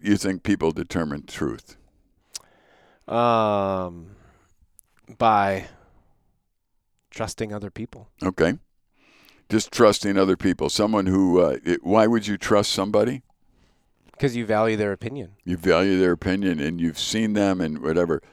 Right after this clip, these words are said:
Speaker 1: Now, the, the
Speaker 2: Well, Dave thinks it's true, so it's gotta be true.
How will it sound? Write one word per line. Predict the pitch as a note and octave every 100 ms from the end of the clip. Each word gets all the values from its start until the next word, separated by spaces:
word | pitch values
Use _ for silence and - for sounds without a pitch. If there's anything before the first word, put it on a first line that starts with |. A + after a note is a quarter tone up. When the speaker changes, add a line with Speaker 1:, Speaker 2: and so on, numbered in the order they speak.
| -
Speaker 1:
Now, | F#2+ F#2 - _ _ _ _ -
the, | G2+ F#2+ - _ _ _ -
the | G#2+
Speaker 2:
Well, | D3+ E3 - B2+
Dave | B2+ C#3 A#3+
thinks | - E3 -
it's | A#2 -
true, | - G#2+ A2
so | -
it's | A#2 -
gotta | G#2+ D#3+
be | A2+
true. | - D#2